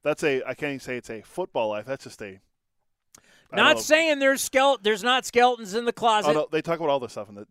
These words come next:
Speaker 1: documentary's good. They talk about how his biggest rival from, in the Hollywood in, in movies was Sly, uh, Sly, Sly,
Speaker 2: Sly's
Speaker 1: Sly Stallone.
Speaker 2: incredible story.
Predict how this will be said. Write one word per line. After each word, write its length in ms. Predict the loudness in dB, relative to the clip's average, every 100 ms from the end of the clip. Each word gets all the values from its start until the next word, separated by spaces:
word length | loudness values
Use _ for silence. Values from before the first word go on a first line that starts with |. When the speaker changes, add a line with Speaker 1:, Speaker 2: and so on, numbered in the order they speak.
| -4
Speaker 1:
documentary's 360 | -4 -4 -8
good. 200 | -4 -6 _ _ _ _
They 80 | -6
talk 120 | -2
about 120 | 2
how 180 | 2 2
his 240 | -2 -6 -6
biggest 340 | -6 -6 -8
rival 500 | -4 2 2 0 -4 -4
from, 220 | -10 -12
in 140 | -10
the 140 | -12 -14 -18 -8
Hollywood 340 | 0 0 0
in, 160 | -6 -10
in 160 | -14 -10
movies 320 | -10 -10 -10
was 180 | -12 -12 _ _ _ _ _ _ _ _ _ _ _ _ _ _ _
Sly, 380 | -8 0 2
uh, 240 | 2 -2 -4
Sly, 480 | -4 -2 0 -2 -6
Sly, 300 | -8 -2 -2
Speaker 2:
Sly's 40 | -2
Speaker 1:
Sly 440 | -8 -4 2 4
Stallone. 100 | 2 0
Speaker 2:
incredible 380 | 2 2 0 -6
story. 480 | -8 -8 -8 -10 -16